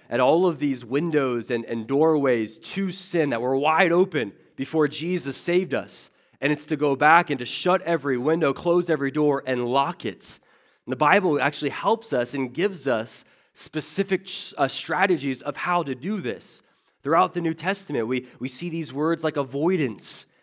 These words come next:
and prevention and disuse and, and fleeing. Uh, one example of this is Second Timothy chapter two. There are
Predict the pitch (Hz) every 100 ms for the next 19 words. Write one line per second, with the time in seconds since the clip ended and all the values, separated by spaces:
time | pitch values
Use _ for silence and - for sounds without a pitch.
0 | _ - 135 131 151 139 135 185 185 -
1 | 127 98 92 123 127 131 - 175 196 165
2 | 107 - 131 127 - - 127 120 113 -
3 | 160 180 202 196 107 - _ _ _ _
4 | _ 127 135 139 156 165 143 131 135 147
5 | 151 147 151 135 - 156 147 - 147 151
6 | 156 - 139 156 127 - 185 160 120 117
7 | 127